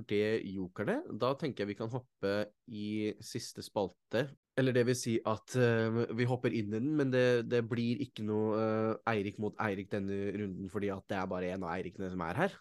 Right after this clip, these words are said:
Og da får man ikke hatt Eirik mot Eirik. Men vi skal gå gjennom, eh, resultatene fra forrige rundes. Og det var jo da spillere med bursdag, early bloomer som vi kalte det, spillere med bursdag mellom januar og mai. Og da hadde jeg valgt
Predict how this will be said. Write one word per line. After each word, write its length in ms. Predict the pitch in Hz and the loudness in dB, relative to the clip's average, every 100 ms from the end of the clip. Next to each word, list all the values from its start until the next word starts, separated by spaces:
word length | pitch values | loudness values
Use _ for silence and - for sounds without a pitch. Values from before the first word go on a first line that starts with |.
| - | -6
Og 140 | 110 | 0
da 60 | 113 | 2
får 140 | 135 117 | 2 0
man 100 | 113 | 0
ikke 120 | 113 101 | 0 -2
hatt 120 | - | 0
Eirik 220 | 95 92 92 | -4 -4 -6
mot 80 | 90 | -2
Eirik. 340 | 87 180 - - - | -2 -2 -6 -14 -2
Men 300 | 117 165 165 | 4 4 4
vi 80 | 156 | 0
skal 120 | 156 | 0
gå 140 | 139 120 | 4 4
gjennom, 400 | 101 113 113 117 - | 4 0 0 -2 -4
eh, 380 | 110 107 110 - | -2 0 0 -2
resultatene 720 | 107 104 113 107 90 - 107 | -6 -6 -6 -4 -4 -4 -8
fra 220 | - 98 101 - | -4 -2 -2 -2
forrige 320 | 113 101 107 | -2 0 -2
rundes. 480 | 107 98 117 - - _ | -2 -2 -4 -6 -16 _
Og 100 | 123 | 0
det 140 | 113 110 | 2 4
var 160 | 104 101 | 4 4
jo 100 | 110 | 2
da 160 | 104 101 101 - | 2 0 -2 -4
spillere 460 | - 120 101 104 104 | -2 0 2 2 2
med 240 | 104 95 | 0 -2
bursdag, 640 | 101 - - 101 101 101 113 - | -6 -8 -4 -2 0 -2 -6 -2
early 240 | 113 117 | 2 2
bloomer 320 | 117 107 107 107 | 2 2 0 -2
som 80 | |
vi 80 | 117 | -2
kalte 240 | 113 131 175 | -2 0 -2
det, 80 | |
spillere 320 | 180 143 104 110 | 0 0 0 0
med 100 | 104 | -2
bursdag 320 | 101 - 107 | -4 -2 -2
mellom 380 | 95 92 92 98 | -2 -4 -6 -6
januar 420 | 95 98 92 101 | -4 -4 -4 -4
og 20 | 98 | -4
mai. 460 | 98 95 95 92 _ - - _ | -4 -2 -4 -8 _ -20 -20 _
Og 80 | 113 | -2
da 140 | 117 117 | 2 2
hadde 240 | 123 127 | 4 4
jeg 240 | 110 113 | 4 4
valgt 340 | 104 104 104 | 2 2 0